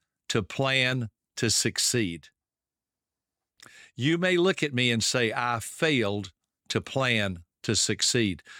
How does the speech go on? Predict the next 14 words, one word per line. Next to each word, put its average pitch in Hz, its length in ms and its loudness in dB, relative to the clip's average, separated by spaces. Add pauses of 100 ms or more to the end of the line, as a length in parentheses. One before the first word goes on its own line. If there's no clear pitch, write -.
(120)
But 117 140 0
don't 135 300 -2
ever 147 480 0 (680)
look 156 220 2
at 147 100 0
me 123 160 4
and 120 100 2
say, 127 240 2
"I 113 120 0
forgot." 135 500 -2
And 139 140 0
here's 139 300 -2
why. 151 360 -4 (560)
"I 170 460 -2